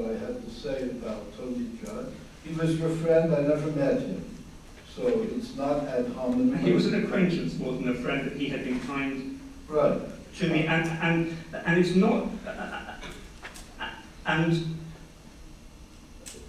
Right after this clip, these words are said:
Speaker 2: and my feeling there, and, and your point about this being an academic occasion are extremely well taken. And it seems to me that the point about an academic occasion is that one needs to engage with the arguments.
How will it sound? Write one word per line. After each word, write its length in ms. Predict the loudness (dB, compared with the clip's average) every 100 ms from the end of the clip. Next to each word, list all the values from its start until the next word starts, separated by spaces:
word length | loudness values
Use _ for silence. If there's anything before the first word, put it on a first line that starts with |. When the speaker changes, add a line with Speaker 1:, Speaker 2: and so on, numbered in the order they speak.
| -16 -12
Speaker 2:
and 120 | -4 0
my 100 | 2
feeling 500 | 2 2 4 4 4
there, 440 | 2 0 -2 -4
and, 300 | -2 2 2
and 220 | 2 2 4
your 180 | 4
point 240 | 6 6 6
about 220 | 6 2
this 120 | 2
being 200 | 2 4
an 80 | 4
academic 480 | 4 2 2 2 2 2
occasion 720 | 6 8 8 4 0 -2 -2
are 160 | 0 0
extremely 400 | 0 2 2 4
well 220 | 2 2
taken. 520 | 0 0 -2 -4 -6 -10 -12 -6
And 100 | -4
it 80 | -2
seems 300 | 0 2 2
to 60 | 2
me 80 |
that 140 | 0 0
the 80 | -2
point 260 | 2 4 4
about 300 | 4 2 0
an 60 | -2
academic 540 | -2 -4 -4 -4 -4
occasion 540 | -2 -2 0 0 -2 -4 -6
is 160 | -4 -2
that 140 | -2
one 220 | 0 2
needs 320 | 4 4 4 2
to 140 | 0
engage 520 | 0 2 2 2 0
with 160 | -2 -4
the 180 | -4 -4
arguments. 800 | 0 0 0 -2 -2 -6 -12